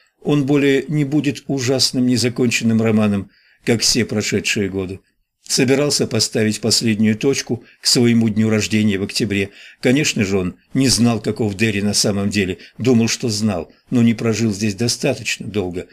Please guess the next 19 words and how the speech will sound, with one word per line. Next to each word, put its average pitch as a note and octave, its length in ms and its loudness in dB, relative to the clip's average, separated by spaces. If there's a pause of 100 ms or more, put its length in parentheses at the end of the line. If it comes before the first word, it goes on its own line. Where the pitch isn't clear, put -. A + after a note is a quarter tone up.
(140)
чтобы G#2+ 480 -2 (140)
прочувствовать A#2+ 880 -2 (140)
настоящий A2 960 -2 (100)
Дерри. F#2 460 -2 (260)
Я F#3+ 160 0
пытался D#3 720 -2 (180)
рассказать A2+ 640 -2
ему, G2 300 -4 (180)
но C#3 140 2
он A#2 100 4
не A#2+ 100 4
слушал». G#2+ 540 -4 (1200)
«А A#2 300 4
каков E3+ 720 -2 (100)
настоящий A2 800 -2
Дерри, F2+ 460 -4 (200)
Дон?» - 400 -4 (340)
спросил - 580 -4
Ривз. - 440 -10